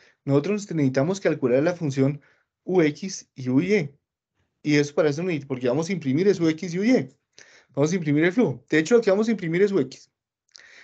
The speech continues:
Pero calcu-, para calcular U X necesitamos J X. Para calcular J X ya no necesitamos F X. Para calcular F X necesitamos G X y G Y. Así que nos toca pasar G X y G Y.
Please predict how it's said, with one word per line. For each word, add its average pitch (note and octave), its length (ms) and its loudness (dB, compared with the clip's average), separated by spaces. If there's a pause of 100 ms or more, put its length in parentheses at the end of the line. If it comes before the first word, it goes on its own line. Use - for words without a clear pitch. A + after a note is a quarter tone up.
(140)
Pero G3+ 180 4
calcu-, G3+ 280 0
para G3 160 4
calcular F#3+ 400 0
U B3 80 0
X A#3 180 2
necesitamos D#3 420 -4
J F#3+ 200 -6
X. - 360 -16 (380)
Para E3+ 200 4
calcular D#3+ 400 0
J G#3 220 2
X G3 220 -4
ya G3 80 -4
no C3 100 -2
necesitamos C3+ 420 -4
F D3 200 -6
X. E3+ 420 -14 (540)
Para E3 200 4
calcular C#3 420 2
F G3 240 0
X F3+ 220 -6
necesitamos D3+ 480 -4
G F3 100 -2
X E3+ 280 -8
y C3+ 60 -8
G C3 120 -4
Y. E3 300 -6 (120)
Así D3+ 220 -6
que - 120 -6
nos G3 140 -4
toca F3+ 240 -2
pasar D3+ 360 0
G E3 160 0
X C#3+ 260 -6
y B2+ 100 -4
G A#2 100 -8
Y. B2 260 -12